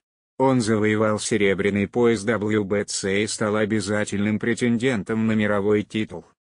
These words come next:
Вариантов продолжения карьеры у него сейчас несколько, один интересней другого. Вопрос, который нужно закрыть сразу, возможный бой с Усиком.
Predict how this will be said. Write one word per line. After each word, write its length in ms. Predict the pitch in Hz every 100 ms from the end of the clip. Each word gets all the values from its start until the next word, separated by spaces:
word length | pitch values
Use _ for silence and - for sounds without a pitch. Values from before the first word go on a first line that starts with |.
| _ -
Вариантов 600 | 107 117 135 95 110 -
продолжения 840 | 117 113 110 95 101 101 98 95
карьеры 500 | - 101 95 95 98
у 60 | 98
него 280 | 98 90 92
сейчас 600 | - 113 - 139 117 -
несколько, 760 | 104 104 - 127 123 139 135 - _
один 420 | 120 113 110 139
интересней 720 | 143 123 127 120 92 - 113 107
другого. 560 | 123 104 87 76 76 - _ _ _
Вопрос, 680 | - 117 113 95 - - - - _
который 440 | - 110 113 107 104
нужно 360 | 95 82 92
закрыть 560 | 90 110 - 104 90 80
сразу, 600 | - 87 80 76 78 - _ -
возможный 680 | 104 104 92 101 90 107 107
бой 240 | 101 104
с 100 | -
Усиком. 600 | 92 - 104 - 82